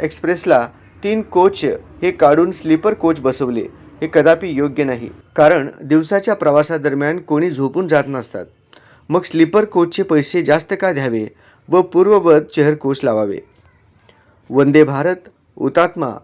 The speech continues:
व सिद्धेश्वर या तीनही गाड्या प्लॅटफॉर्म क्रमांक एक वरून सुटल्या पाहिजेत व पुन्हा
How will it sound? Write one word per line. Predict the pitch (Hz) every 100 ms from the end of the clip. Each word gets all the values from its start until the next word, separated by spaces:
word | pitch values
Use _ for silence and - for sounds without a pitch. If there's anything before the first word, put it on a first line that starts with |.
| -
व | 147
सिद्धेश्वर | 147 143 127 175 170 143
या | 135 139 -
तीनही | 185 202 190
गाड्या | 175 139 123 107 - _ _ _ -
प्लॅटफॉर्म | 160 156 190 196
क्रमांक | 180 143 147 151
एक | - 180 175
वरून | 143 139 175
सुटल्या | 190 113 123
पाहिजेत | 120 110 107 - _ _ _ _ _
व | 135
पुन्हा | 147 151 170 160